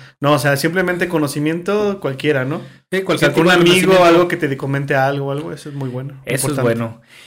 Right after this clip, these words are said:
Speaker 2: Y pues, amigo, ¿tú ya tienes tus propósitos para el dos mil veintidós?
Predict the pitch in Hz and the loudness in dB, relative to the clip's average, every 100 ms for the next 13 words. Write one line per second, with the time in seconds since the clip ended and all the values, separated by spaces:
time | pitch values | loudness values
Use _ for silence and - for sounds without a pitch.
0 | - _ 131 131 139 143 160 180 175 175 | -20 _ -2 0 0 0 0 0 0 0
1 | 180 185 180 143 151 151 165 190 170 147 | 0 0 0 -2 -2 0 0 0 -2 0
2 | 131 127 127 123 127 131 131 131 127 127 | 2 2 0 2 2 2 2 2 0 0
3 | 131 147 165 175 165 139 160 247 - | 0 0 2 2 2 2 2 2 -2